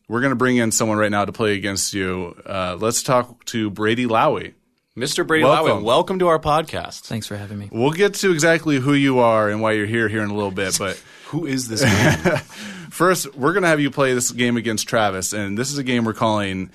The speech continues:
Speaker 1: is this an advert game, or is it the title of a choose-your-own-adventure book?
Speaker 2: <laughs>
Speaker 1: So I,
Speaker 2: Okay.
Speaker 1: I'm gonna read
Speaker 2: We're talking about, like, the, the books that I read
Speaker 1: Yeah, I
Speaker 2: in
Speaker 1: remember those
Speaker 2: second
Speaker 1: books
Speaker 2: grade.
Speaker 1: where you had to, like, flip to page eighty-four, flip to,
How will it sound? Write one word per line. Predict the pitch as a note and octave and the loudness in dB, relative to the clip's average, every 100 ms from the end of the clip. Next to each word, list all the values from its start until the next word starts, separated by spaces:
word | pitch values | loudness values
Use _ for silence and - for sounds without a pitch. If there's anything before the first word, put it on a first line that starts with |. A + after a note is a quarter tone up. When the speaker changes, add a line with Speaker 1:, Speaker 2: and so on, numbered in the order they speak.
| - _ _ - | -20 _ _ -10
Speaker 1:
is | G2+ | -4
this | B2 B2+ | -2 -2
an | G#2 | 0
advert | G#2 C3+ E3+ F#3+ | 2 2 2 -2
game, | G3 G#3 A3+ B3 A#3+ _ _ _ _ _ - | 0 0 0 -2 -4 _ _ _ _ _ -4
or | A2+ A#2 | 2 2
is | A2+ | 2
it | A#2 | -2
the | A2 | -6
title | - B2 C3 A#2+ | -2 0 2 0
of | |
a | G2 | -2
choose-your-own-adventure | - D3 D3+ C3+ B2 A#2+ A2 A2 G#2+ G#2 | -2 -2 0 0 0 0 0 -2 -2 -6
book? | F#2 E2+ - - _ _ _ _ _ _ _ - | -8 -10 -14 -20 _ _ _ _ _ _ _ -12
Speaker 2:
<laughs> | C3 - C#3+ - | -6 -2 -2 -2
Speaker 1:
So | - C3+ | 2 4
I, | B2 C#3 | 4 4
Speaker 2:
Okay. | D#3 G#3 - - - | 2 -2 -14 -18 -6
Speaker 1:
I'm | A#2 D3 | -2 0
gonna | F#3 F#3 | 2 2
read | E3 F3 F3 E3+ E3+ - | 2 0 0 -2 -4 -8
Speaker 2:
We're | D#3+ | -4
talking | D#3 | 0
about, | D3 C#3 | 2 0
like, | C#3 | 0
the, | B2+ A#2 | -4 -4
the | A#2+ | -4
books | A#2 B2+ - | -4 -4 -4
that | A#2 | -2
I | |
read | A2+ C#3+ | 2 4
Speaker 1:
Yeah, | |
I | G3+ | 4
Speaker 2:
in | D#3 | 4
Speaker 1:
remember | D#3+ | 2
those | D#3+ D3+ | 2 2
Speaker 2:
second | C#3+ | 2
Speaker 1:
books | D#3 A#2+ | 2 2
Speaker 2:
grade. | B2+ | 0
Speaker 1:
where | D#3 | 2
you | D3 C#3+ | 2 2
had | |
to, | C#3 B2+ | 2 0
like, | A2 | -2
flip | - A#2+ A2+ | -2 -6 -4
to | |
page | B2 A#2+ | -4 0
eighty-four, | A#2 A2+ A2+ G#2+ A2 | 0 -2 -2 0 0
flip | A#2 G2 | -4 -4
to, | G#2+ | -6